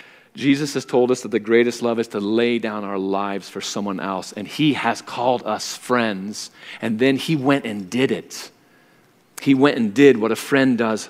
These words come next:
for a friend. He lived out what he commanded and what he proclaimed.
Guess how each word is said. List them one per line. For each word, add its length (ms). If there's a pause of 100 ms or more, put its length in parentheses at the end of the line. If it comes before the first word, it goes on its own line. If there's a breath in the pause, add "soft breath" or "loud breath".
(120)
for 300 (240 loud breath)
a 80
friend. 360
He 200
lived 480
out 320
what 260
he 260
commanded 600
and 160
what 240 (240 loud breath)
he 360 (220)
proclaimed. 680